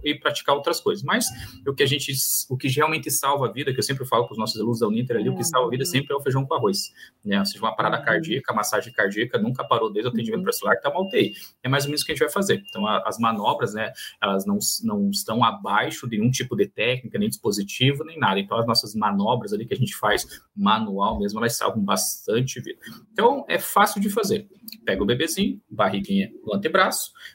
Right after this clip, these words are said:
Speaker 1: cabecinha mais baixa, cinco tapinhas nas costas, viro a criança no meu outro braço,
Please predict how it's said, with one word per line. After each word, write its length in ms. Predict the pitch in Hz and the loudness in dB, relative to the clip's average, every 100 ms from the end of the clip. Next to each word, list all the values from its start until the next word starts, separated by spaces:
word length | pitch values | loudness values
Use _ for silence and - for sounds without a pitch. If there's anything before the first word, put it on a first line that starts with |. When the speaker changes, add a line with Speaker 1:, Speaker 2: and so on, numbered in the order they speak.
| - | -2
Speaker 1:
cabecinha 500 | 156 120 101 104 98 | 0 2 0 0 2
mais 200 | 104 131 | 2 2
baixa, 340 | - - - - _ | 0 -2 -6 -12 _
cinco 440 | - - 135 - 110 | -4 0 0 -2 -2
tapinhas 420 | 101 98 98 101 | -2 0 0 0
nas 180 | 131 - | 0 0
costas, 520 | 175 - - - - - - - - | 0 0 -4 -6 -6 -10 -20 -20 -18
viro 520 | 120 113 127 117 107 | -6 0 2 2 0
a 20 | 107 | 0
criança 340 | 107 101 104 | 0 0 0
no 80 | 110 | 2
meu 120 | 117 | 2
outro 160 | 123 185 | 2 0
braço, 420 | 175 247 - | 0 0 -6